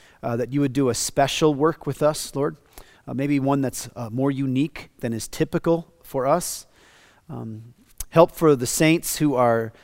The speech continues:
uh, seated on couches and chairs, uh, um, all around, uh, the valley, and maybe even farther than that, Lord, uh, to feel a kind of unity with one another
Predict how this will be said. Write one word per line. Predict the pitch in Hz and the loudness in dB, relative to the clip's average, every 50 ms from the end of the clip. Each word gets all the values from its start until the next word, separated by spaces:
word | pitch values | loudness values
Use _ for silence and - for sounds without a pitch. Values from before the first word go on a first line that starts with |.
| _ _ _ | _ _ _
uh, | - 120 117 117 117 | -10 -8 -8 -6 -6
seated | - - - 165 147 143 135 | -8 -2 -2 -2 -2 0 0
on | 135 123 113 | 0 0 0
couches | - - 151 165 170 - - 202 214 196 - - - | 4 4 4 4 4 2 0 0 0 0 -4 -6 -6
and | 123 117 110 110 107 | -4 -4 -4 -6 -6
chairs, | - - 165 160 165 170 165 170 170 156 - - - - | -4 0 4 6 6 8 8 6 4 2 -2 -6 -10 -10
uh, | 107 110 107 110 110 110 - - - - - - _ _ _ | -8 -8 -6 -6 -8 -10 -12 -18 -20 -20 -20 -20 _ _ _
um, | 123 113 107 110 | -12 -10 -10 -6
all | - 123 127 127 | -2 2 2 4
around, | 123 135 139 135 135 131 131 120 - - - _ _ _ | 4 6 6 6 4 2 0 -2 -6 -10 -18 _ _ _
uh, | 123 107 107 104 101 - _ | -16 -16 -16 -16 -18 -16 _
the | 110 107 | -12 -12
valley, | 98 101 127 135 143 170 208 220 190 - _ - - - | -4 0 4 4 4 4 4 0 -4 -8 _ -20 -16 -12
and | 131 117 113 113 | -10 -8 -6 -4
maybe | 123 123 127 | -4 -2 -2
even | 123 117 113 113 | -2 -2 -4 -6
farther | - - - 131 127 131 120 123 117 | -8 -4 0 2 2 2 0 -2 -6
than | 110 117 117 | -6 -6 -6
that, | 120 117 117 - | -4 -6 -6 -8
Lord, | 120 117 113 110 107 - _ _ - - _ _ _ | -8 -6 -6 -6 -8 -10 _ _ -20 -20 _ _ _
uh, | 107 110 - - | -12 -12 -10 -10
to | 139 120 | -10 -10
feel | - - - 147 143 147 143 | -10 -4 -2 2 4 4 4
a | 131 - | 4 2
kind | - - 139 135 127 | 0 -2 -2 0 0
of | 117 98 | -2 -4
unity | 107 113 127 147 151 147 139 110 110 110 104 101 - _ _ _ _ _ - - _ | -4 -2 2 2 2 2 2 0 -2 -6 -6 -8 -12 _ _ _ _ _ -20 -16 _
with | - 120 113 - | -8 -8 -6 -4
one | 127 127 127 123 | -2 -2 0 0
another | 120 123 131 135 120 113 107 104 | 2 2 2 2 2 2 -2 -4